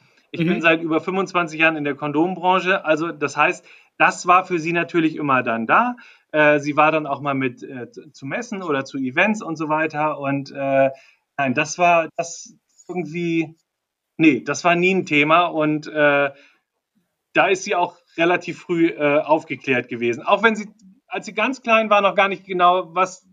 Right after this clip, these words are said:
Speaker 1: wusste, was das war. Ist übrigens auch noch eine interessante Geschichte. Da haben tatsächlich irgendwie, ich weiß nicht, irgendwelche Musterpackungen haben bei uns gelegen und dann, ich weiß gar nicht, ob sie überhaupt schon zur Schule, nee, sie ist noch nie mal zur Schule gegangen und da war eine, eine Freundin von ihr bei uns mit im Haus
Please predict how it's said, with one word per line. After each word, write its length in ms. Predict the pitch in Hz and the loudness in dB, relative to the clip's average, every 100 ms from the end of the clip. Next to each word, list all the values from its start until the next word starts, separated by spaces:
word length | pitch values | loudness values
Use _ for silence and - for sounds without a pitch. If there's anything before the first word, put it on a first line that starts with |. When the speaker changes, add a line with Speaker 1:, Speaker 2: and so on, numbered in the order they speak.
| 175 | -14
Speaker 1:
wusste, 340 | 170 190 - 170 | -4 -4 -2 -4
was 180 | 170 | -2
das 180 | 160 139 | -2 0
war. 260 | 156 214 240 - - | 2 2 0 -16 -12
Ist 140 | 160 | -10
übrigens 240 | 185 160 156 | -2 -2 0
auch 120 | 165 | 2
noch 60 | 226 | 4
eine 180 | 220 | 4
interessante 580 | 208 196 - 165 190 185 | 2 -2 -6 0 0 0
Geschichte. 500 | 180 - 185 - 170 _ - - | -4 -4 -6 -4 -8 _ -20 -4
Da 100 | 147 | 2
haben 120 | 165 160 | 2 2
tatsächlich 540 | 165 165 170 180 165 | -2 0 -4 -4 -6
irgendwie, 360 | 175 170 160 156 | -6 -4 -6 -10
ich 100 | - | -10
weiß 220 | 131 131 | -10 -10
nicht, 160 | 120 - | -16 -6
irgendwelche 380 | 180 165 147 143 | -6 -4 -4 -2
Musterpackungen 760 | 170 175 170 - 160 160 151 | -4 -2 -4 -2 -2 0 0
haben 120 | 147 | 0
bei 80 | 147 | -2
uns 200 | 143 147 | -4 -4
gelegen 320 | 147 147 147 | -2 2 2
und 60 | 139 | 2
dann, 160 | 135 123 - - _ _ _ | 0 -2 -14 -20 _ _ _
ich 140 | _ _ _ | _ _ _
weiß 140 | - 156 | -14 -10
gar 80 | |
nicht, 120 | 143 147 | -6 -6
ob 80 | |
sie 100 | 131 | -4
überhaupt 280 | 143 135 151 | 0 2 0
schon 160 | - 135 | -2 -6
zur 140 | 117 | -6
Schule, 240 | - 180 147 | -8 -6 -4
nee, 100 | 117 | -4
sie 120 | 123 | -6
ist 120 | 127 | -8
noch 80 | 131 | -6
nie 100 | 143 | -6
mal 160 | 143 | -6
zur 140 | - 120 | -8 -14
Schule 280 | - 180 165 | -8 -6 -2
gegangen 320 | 156 160 156 | 2 4 4
und 60 | 135 | 2
da 100 | 123 | 2
war 80 | |
eine, 140 | 127 127 | 2 2
eine 200 | 131 117 | -2 -6
Freundin 380 | - 226 202 160 | -2 -2 -2 -2
von 180 | 170 | -2
ihr 120 | 160 151 | 0 0
bei 80 | |
uns 200 | 156 147 | -4 -6
mit 80 | 147 | -8
im 140 | 143 127 | -8 0
Haus 300 | 139 143 | 0 0